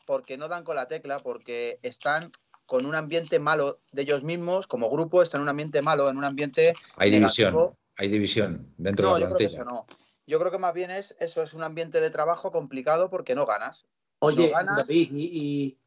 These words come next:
Speaker 3: Carrasco que se ha cogido el covid de él y de su, de toda la familia? Porque desde que está con el covid.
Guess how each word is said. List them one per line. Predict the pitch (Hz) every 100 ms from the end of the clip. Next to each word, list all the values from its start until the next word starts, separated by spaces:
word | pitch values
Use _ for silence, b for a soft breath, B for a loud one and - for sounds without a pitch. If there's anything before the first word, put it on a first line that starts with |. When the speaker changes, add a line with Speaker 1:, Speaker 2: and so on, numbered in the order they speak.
| _ -
Speaker 3:
Carrasco | 147 139 - 175
que |
se | 165
ha | 170
cogido | 165 156 147
el |
covid | - 131 127 123
de | 123
él | 151 170
y |
de | 160 156 147
su, | 160 156
de | 143
toda | 143 151
la |
familia? | 143 143 202 233
Porque | 180 143
desde | 131
que | 131
está | - 131
con | 143
el |
covid. | 139 147 196